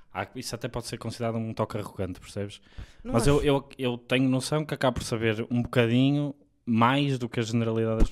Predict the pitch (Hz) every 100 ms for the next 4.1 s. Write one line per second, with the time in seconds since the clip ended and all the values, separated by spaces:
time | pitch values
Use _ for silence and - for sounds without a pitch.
0 | 139 139 - - 131 131 123 262 139 160
1 | 170 170 - 202 202 202 165 127 170 175
2 | 160 185 208 151 - 139 135 131 131 123
3 | 120 254 - 185 165 151 143 147 156 170
4 | 160